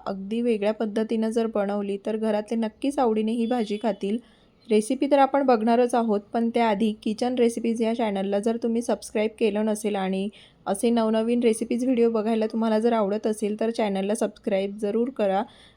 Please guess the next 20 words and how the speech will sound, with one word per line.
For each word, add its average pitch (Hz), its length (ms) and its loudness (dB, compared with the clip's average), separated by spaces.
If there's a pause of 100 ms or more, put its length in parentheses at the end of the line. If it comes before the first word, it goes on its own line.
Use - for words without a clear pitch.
(100)
आणि 214 260 0
व्हिडिओ 233 340 4
जर 247 180 2
आवडला 220 560 0
असेल 214 480 0 (120)
तर 214 160 0
एक 214 320 -4
लाईक 226 240 0 (100)
नक्की 208 340 -2
करा, 196 260 2 (480)
तुमच्या 226 240 0
मैत्रिणींसोबत 233 1040 0
जास्तीत 220 420 0
जास्त 208 300 -2 (100)
शेअर 220 280 -2
करा. 180 300 0 (400)
या 240 160 4
भाजीची 269 440 4
रेसिपी 254 380 2
म्हणाल 220 360 2